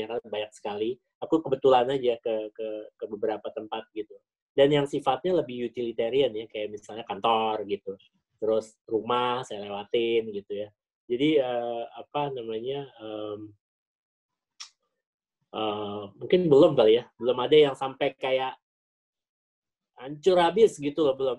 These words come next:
Dan justru itu yang membuat saya penasaran juga gitu. Karena tuh, eh, somehow dengan, dengan, dengan, dengan, dengan besar studionya, jadi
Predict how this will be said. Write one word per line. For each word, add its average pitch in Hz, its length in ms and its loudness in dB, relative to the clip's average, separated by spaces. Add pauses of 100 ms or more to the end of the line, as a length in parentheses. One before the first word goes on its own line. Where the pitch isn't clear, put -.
(100)
Dan 180 160 -4
justru 202 320 -6
itu 262 160 -6
yang 160 160 6
membuat 143 320 -2
saya 135 160 -2
penasaran 127 480 -8
juga 127 400 -6
gitu. - 240 -20 (560)
Karena 165 400 -6
tuh, 247 240 -4 (280)
eh, 131 200 -6
somehow 160 320 -4
dengan, 131 320 -6 (160)
dengan, 127 240 -8 (160)
dengan, 123 240 -6 (320)
dengan, 120 260 -4 (220)
dengan 123 240 -4
besar 123 320 0
studionya, 131 640 2
jadi 160 200 0